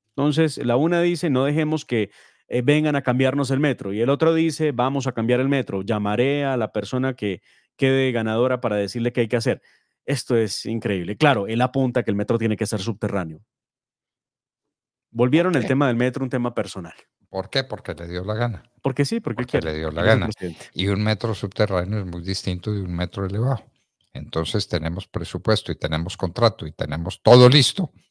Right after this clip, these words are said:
Speaker 2: para seguir ejecutando, porque se empezó a ejecutar ya el metro elevado de Bogotá. Pero Petro lo quiere subterráneo porque le da la gana. ¿Y que va a hablar con Xi Jinping sobre el tema?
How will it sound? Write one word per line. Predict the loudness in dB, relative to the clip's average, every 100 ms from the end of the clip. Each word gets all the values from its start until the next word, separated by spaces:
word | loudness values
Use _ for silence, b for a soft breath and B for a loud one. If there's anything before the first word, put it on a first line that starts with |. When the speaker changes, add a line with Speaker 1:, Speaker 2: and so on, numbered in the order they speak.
| _ _ _ -2
Speaker 2:
para | 0 2 0
seguir | -2 -2 0 0
ejecutando, | 0 -2 -4 2 2 2 0
porque | 0 -4 -4
se | -4 -2
empezó | -4 -4 -4 0
a | 0
ejecutar | 0 -2 -2 2 2
ya | 4 0 0 _ _ _ _
el | -4 -4 -2
metro | -2 -2 -2 -4
elevado | -2 -2 -2 -2
de | -4
Bogotá. | -4 -4 -6 -10 -10 _ _ _ _
Pero | 0 2 2
Petro | 0 -4 -4 -8 -8
lo | -4 -4
quiere | 0 -2 0
subterráneo | -4 -6 -4 0 2 0 -4 -6
porque | -4 -2 -2
le | 0
da | 2 2 0
la | -6 -4
gana. | 0 0 0 -6 _ b b b b _
¿Y | -18 -4
que | 0
va | 2
a |
hablar | 2 2 0
con | -2
Xi | -4 -4
Jinping | 0 0 0 0 2
sobre | 0 0 -2
el |
tema? | 0 0 0 -4